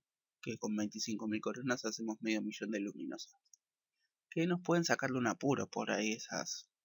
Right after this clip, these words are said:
esas cin-, esas veinticinco mil coronas.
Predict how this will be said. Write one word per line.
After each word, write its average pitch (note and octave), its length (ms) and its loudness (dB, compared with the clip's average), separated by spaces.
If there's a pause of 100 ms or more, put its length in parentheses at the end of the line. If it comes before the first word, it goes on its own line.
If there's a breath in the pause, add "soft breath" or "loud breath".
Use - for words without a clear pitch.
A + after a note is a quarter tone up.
(300)
esas A#2 340 -2
cin-, A2+ 240 -8
esas B2 300 0
veinticinco A2 460 -2
mil A#2 160 2
coronas. G#2 520 0